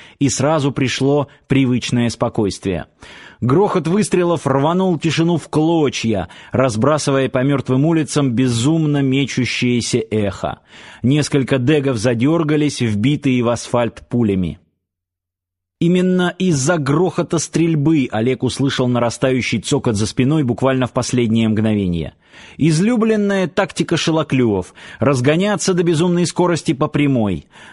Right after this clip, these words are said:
Благо, улица позволяла, здесь почти не было ржавых остовов машин, и твари даже не пришлось лавировать.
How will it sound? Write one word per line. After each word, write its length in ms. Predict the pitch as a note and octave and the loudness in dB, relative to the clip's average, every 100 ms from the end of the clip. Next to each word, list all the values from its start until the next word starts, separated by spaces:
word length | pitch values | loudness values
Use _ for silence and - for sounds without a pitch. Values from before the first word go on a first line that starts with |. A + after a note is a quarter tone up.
| - | -6
Благо, 500 | F#2+ G#2+ C#3+ E3 D#3+ | 0 2 2 0 -2
улица 460 | D#3 F3 E3+ C#3 D3+ | 0 0 0 -2 -2
позволяла, 800 | C#3 C3+ C3 C#3+ D#3 E3 D3 A#2 | 0 0 2 2 2 0 0 0
здесь 300 | F#2+ A#2+ B2+ | -2 -2 -2
почти 420 | - B2 - D#3+ | -2 -4 -2 0
не 180 | D3 D3 | 0 0
было 260 | C3+ B2+ B2 | 0 0 0
ржавых 540 | A2 A#2 C#3+ C#3 - | 0 0 0 -2 -2
остовов 540 | D3 C3 - B2+ A#2+ | -2 -2 0 0 0
машин, 540 | B2 B2 - F3 D#3 G#2 - - - | 0 -2 0 0 0 -2 -8 -20 -6
и 100 | B2 | -4
твари 400 | A2 A2+ E3 D#3 | 0 2 2 0
даже 320 | C3 C#3+ C3 | 0 0 0
не 140 | C#3+ C#3+ | 0 0
пришлось 580 | C3+ B2 - D#3+ D3 | -2 -2 0 0 0
лавировать. 760 | B2+ B2+ C3+ C#3+ A#2+ F#2+ D2 | 0 0 0 0 0 -2 -4